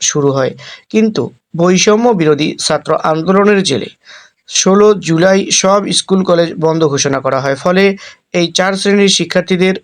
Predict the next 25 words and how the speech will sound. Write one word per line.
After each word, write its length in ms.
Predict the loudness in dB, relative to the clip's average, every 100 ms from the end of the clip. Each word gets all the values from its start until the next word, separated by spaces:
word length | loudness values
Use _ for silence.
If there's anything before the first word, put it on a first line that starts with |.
| -8
ছয় 300 | -4 0 0
বিষয়ের 360 | 0 0 0
মূল্যায়ন 440 | 0 0 2 0 -2 -8 _
আটকে 280 | -10 -6 -4
যায়। 220 | -4 -4 -6 -16 _ _ _ _ _ _ _ _ _ _ _ _ _ _ _ _ _ _ _ _ _ _
ছাত্র 280 | -4 -2 0
জনতার 380 | 2 2 2 2
বিক্ষোভের 440 | 2 0 2 2 0
মুখে 280 | -4 -8 -12 -6
গত 180 | -2 0 -2
পাঁচে 320 | 0 0 2 0 0 -6 -4
আগস্ট 400 | 0 0 -2 -8 -16 _
প্রধানমন্ত্রীর 760 | -6 -4 -2 -2 0 2 2 2
পদ 160 | -2 -2 -2
থেকে 240 | -2 0 0
পদত্যাগ 440 | 0 -2 0 -2
করে 220 | -2 -6 -6 -14 -20 -20 _ _
দেশ 160 | -2 -2
ছাড়েন 320 | -4 -2 -4 -4 -6
শেখ 220 | -6 -4
হাসিনা। 320 | -4 -4 -4 -6 -12 -20 _ -2
এরপর 320 | 0 2 0
গঠিত 300 | 2 0 0
হয় 220 | 2 2 2
অন্তর্বর্তীকালীন 800 | 0 -2 0 -2 -2 -2 -2